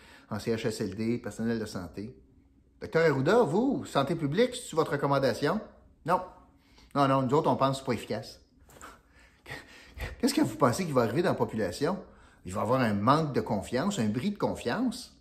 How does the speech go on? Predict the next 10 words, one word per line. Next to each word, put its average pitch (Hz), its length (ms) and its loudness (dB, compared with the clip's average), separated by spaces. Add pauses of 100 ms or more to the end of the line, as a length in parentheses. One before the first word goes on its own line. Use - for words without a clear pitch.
(260)
incroyable. - 680 0 (1300)
Mais 139 180 0
on 147 160 2
a 160 80 2
mis 214 120 2
la 180 140 0
table 190 260 -2
à 113 40 -4
ça, 226 220 -4
là. 117 120 -6